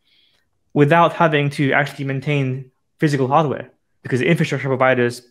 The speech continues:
maintain that physical hardware for them. And so what we're trying to achieve is something very similar.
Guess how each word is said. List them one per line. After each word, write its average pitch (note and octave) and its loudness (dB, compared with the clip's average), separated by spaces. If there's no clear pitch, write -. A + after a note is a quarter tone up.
maintain C#3 0
that B2+ -4
physical B2+ -4
hardware B2+ -4
for A#2 -8
them. A2+ -14
And C#3+ 2
so C#3 4
what E3+ 8
we're F3 8
trying E3 4
to C3+ 4
achieve C3+ -2
is - -8
something C3 -4
very B2+ 2
similar. E3 -6